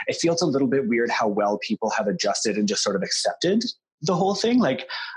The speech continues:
um, and I'm not, I'm not saying that's a bad thing necessarily. There's been less,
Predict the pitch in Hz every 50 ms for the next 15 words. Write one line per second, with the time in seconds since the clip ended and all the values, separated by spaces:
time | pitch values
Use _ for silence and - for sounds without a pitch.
0 | - - 127 117 104 104 107 101 101 101 101 107 120 - _ _ _ - - -
1 | _ - 151 151 151 156 160 147 165 151 - 165 - - 151 131 120 110 - -
2 | 98 85 98 104 110 110 - 151 156 156 156 - - 160 - - 165 180 185 190
3 | 185 180 180 - - 127 120 110 113 - 127 117 117 113 113 120 - - 120 117
4 | 117 117 - - - - - - -